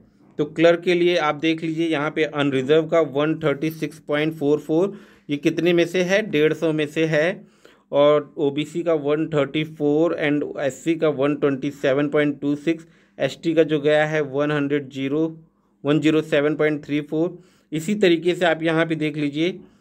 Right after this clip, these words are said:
अ, एक्स सर्विसमैन का गया है नाइंटी नाइन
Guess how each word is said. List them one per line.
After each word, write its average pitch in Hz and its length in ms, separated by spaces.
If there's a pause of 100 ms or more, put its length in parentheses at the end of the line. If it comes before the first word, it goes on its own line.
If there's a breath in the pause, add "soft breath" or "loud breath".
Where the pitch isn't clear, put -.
(300 loud breath)
अ, 143 260
एक्स 160 240
सर्विसमैन 151 580
का 156 220 (220)
गया 151 280
है 156 180
नाइंटी 139 380
नाइन 143 280